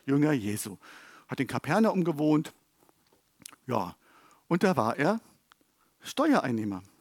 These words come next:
War eine, ähm, zwar ja eine Besatzungsmacht,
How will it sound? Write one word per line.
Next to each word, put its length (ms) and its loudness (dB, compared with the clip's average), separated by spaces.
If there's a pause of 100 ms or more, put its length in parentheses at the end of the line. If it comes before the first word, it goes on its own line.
(1200)
War 100 4
eine, 160 2 (300)
ähm, 260 -4 (300)
zwar 200 0
ja 120 4
eine 140 2
Besatzungsmacht, 840 -2